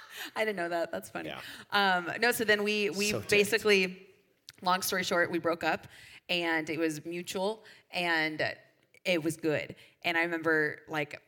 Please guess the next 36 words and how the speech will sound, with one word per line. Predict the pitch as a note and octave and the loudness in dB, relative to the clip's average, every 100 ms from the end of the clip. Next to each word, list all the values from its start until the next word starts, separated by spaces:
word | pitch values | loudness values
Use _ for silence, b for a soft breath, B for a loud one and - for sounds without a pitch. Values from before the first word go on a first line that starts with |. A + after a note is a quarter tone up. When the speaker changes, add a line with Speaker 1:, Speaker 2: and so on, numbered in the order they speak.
| _ - | _ -2
Speaker 1:
I | E3+ F3 | 2 2
was | E3+ | 0
so | - F#3 | 0 0
conflicted | F3 F3 F#3 F3 E3+ | 0 -6 -6 -6 -6
the | D#3+ | -6
whole | E3 | -6
time | E3 D#3+ | -6 -6
we | D#3 | -4
were | D#3 | -2
dating | D#3 D#3 D#3 | -2 -2 -6
'cause | D3+ D3+ | -8 -8
it | A2 | -6
was | C#3+ | -4
like, | C#3+ C#3 D3+ | -4 -6 -8
on | F#3 | -10
paper, | F#3 F3 F3 E3 | -10 -6 -4 -4
this | D#3+ | -4
seems | - D#3+ D3+ E3+ | -6 -8 -8 -2
right. | F3+ E3+ E3 - | 0 0 -4 -4
Like, | C#3 C#3 | -4 -4
he | - D3 | -6 -6
was, | C3+ | -4
like, | B2+ | -8
my | C3+ B2+ | -6 -6
best | C3 - - _ _ | -6 -8 -12 _ _
guy | G3 F#3 | -2 -2
friend. | F3+ F#3 E3+ E3 D#3 | -4 -6 -4 -4 -4
We | |
have | D3+ | -4
all | A#2+ | -2
this | C#3 - | -6 -10
chemistry. | G#3 F#3+ - F3+ D#3+ D#3 | -10 -8 -10 -6 -4 -2
We | C#3 C3+ | -4 -4
like | E3+ F#3+ G3 | -4 -4 -8
each | F#3 | -6
other. | F#3 F3 E3 E3 | -6 -2 -2 -4